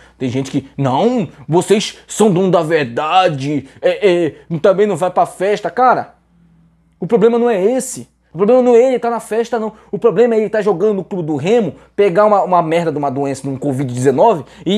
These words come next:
infectar todo o elenco. O problema é esse. Não é problema dele beber, não. Dele curtir, dele tomar uma, não. Ele pode fazer isso na casa dele.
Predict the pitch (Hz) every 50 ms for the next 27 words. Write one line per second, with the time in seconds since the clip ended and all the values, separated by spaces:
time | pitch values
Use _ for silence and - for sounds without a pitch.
0 | 220 220 214 - - 240 233 - - 220 190 226 202 233 233 208 196 214 220 220
1 | - 185 165 214 240 247 220 220 247 262 247 - - - - _ _ _ _ _
2 | _ _ _ _ _ _ _ _ _ _ _ _ _ _ _ _ _ _ _ _
3 | _ _ _ _ _ _ _ _ _ _ _ _ _ _ _ _ _ 180 226 269
4 | 269 247 208 220 254 254 220 185 196 214 175 226 214 151 208 226 202 175 180 226
5 | 240 226 175 - - _ _ - 151 202 208 226 - 226 220 170 - - 208 240
6 | 226 208 165 - 220 208 214 208 208 214 220 220 202 175 170 196 220 190 147 151
7 | 147 - 233 233 - 233 220 220 240 - 240 220 - 226 233 220 240 170 165 208
8 | 247 233 156 117 -